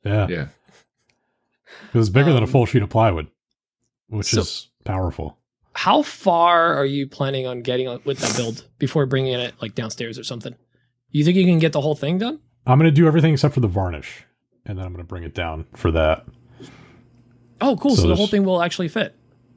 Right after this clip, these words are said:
Speaker 1: Yeah, yeah. So I'll do all the fiberglassing up there. Uh, so it's, it's, it's built like a boat. So it's, like, eighth inch plywood. It's very thin, but you stitch it together.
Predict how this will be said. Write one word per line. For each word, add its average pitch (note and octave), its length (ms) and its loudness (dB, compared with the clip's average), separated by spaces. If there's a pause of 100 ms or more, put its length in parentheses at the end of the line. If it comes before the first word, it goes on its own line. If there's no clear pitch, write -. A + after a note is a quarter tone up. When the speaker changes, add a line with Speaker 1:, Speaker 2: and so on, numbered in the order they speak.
(1000)
Speaker 1:
Yeah, D3+ 180 4 (260)
yeah. D#3 180 4
So D#3 140 4
I'll D3 80 6
do D3+ 120 6
all D3 100 6
the C3 60 4
fiberglassing C3+ 540 4
up B2 120 0
there. C#3 220 2 (340)
Uh, F#2 400 -10
so - 160 2
it's, - 160 -2
it's, C#3+ 280 2
it's D#3+ 160 2
built G#3+ 160 2
like E3+ 140 2
a A#2 40 0
boat. F2+ 380 -6
So B2 220 2
it's, - 200 -4
like, B2+ 160 0
eighth B2+ 180 2
inch C3+ 180 0
plywood. B2+ 420 2
It's F#2+ 120 -14
very G#2 180 -2
thin, B2+ 400 -2 (400)
but A2+ 280 0
you A2+ 300 0
stitch C3+ 280 0
it D3 100 -4
together. C3+ 460 2